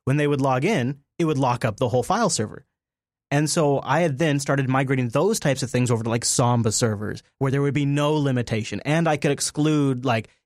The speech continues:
V B S files and dot E X E files from the profile directories. And it just, it became such a powerful tool that it was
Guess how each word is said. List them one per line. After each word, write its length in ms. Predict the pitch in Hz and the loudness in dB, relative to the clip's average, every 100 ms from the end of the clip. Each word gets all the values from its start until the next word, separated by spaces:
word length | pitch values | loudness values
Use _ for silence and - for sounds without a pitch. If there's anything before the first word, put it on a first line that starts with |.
| - | -2
V 140 | 151 | 0
B 180 | 139 127 | 2 2
S 180 | 131 127 | 0 0
files 540 | - 110 107 95 107 | -2 -2 -2 -6 -6
and 100 | 120 | -2
dot 220 | 120 123 | 0 0
E 140 | 170 143 | 0 0
X 180 | 127 147 | 2 0
E 60 | |
files 340 | 139 123 120 117 | 2 2 2 2
from 200 | 123 117 | 0 0
the 80 | |
profile 420 | 113 143 135 123 110 | 2 2 2 2 2
directories. 420 | 113 - 104 107 | -2 -4 -6 -2
And 100 | 135 | 0
it 60 | |
just, 300 | 143 190 143 - _ - | 2 2 0 -6 _ -2
it 100 | 139 | 0
became 360 | 160 156 135 | 0 0 0
such 280 | 117 - 202 | 0 2 2
a 60 | 190 | 0
powerful 520 | - 165 175 156 143 | 0 2 2 2 0
tool 460 | - 190 143 87 - _ _ - | 0 0 0 -2 -8 _ _ -2
that 120 | 160 | 0
it 40 | 160 | 2
was 300 | 165 147 | 0 -2